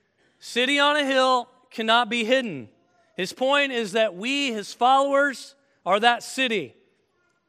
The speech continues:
We are not tiny villages that are in a valley that's obscure, little noticed.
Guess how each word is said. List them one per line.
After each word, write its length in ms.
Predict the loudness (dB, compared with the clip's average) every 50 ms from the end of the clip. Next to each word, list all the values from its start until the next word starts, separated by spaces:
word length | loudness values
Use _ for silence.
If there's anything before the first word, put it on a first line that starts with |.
| _ _ -4
We 120 | 0 0
are 100 | 0 2
not 280 | 2 2 2 2 2 -2
tiny 340 | -4 -4 -2 -2 -2 -4 -4
villages 720 | -2 0 0 0 0 -2 -6 -6 -6 -6 -6 -8 -6 -4
that 280 | -2 -2 -2 -2 -6 _ _ _ _
are 160 | -2 0 0 0
in 100 | 0 -2
a 60 | -4
valley 580 | 0 4 4 6 6 6 4 2 0 0 -2
that's 540 | -2 -2 -4 -4 -4 -8 -12 -18 -18 -20 -20 _ _ _ _ _ _ _ _ -12
obscure, 880 | -12 -10 -10 -10 -10 -6 -2 0 2 4 4 6 6 6 4 2 0 -4 _ _ _ _ _ _ _ _ _ _ _ _ _ _ _ _ _ _ _ _ _ _ _ _ _ -10
little 320 | -4 -2 0 0 0 0
noticed. 800 | 0 2 2 2 2 2 0 -2 -2 -6 -12 -16 -18 -20 -20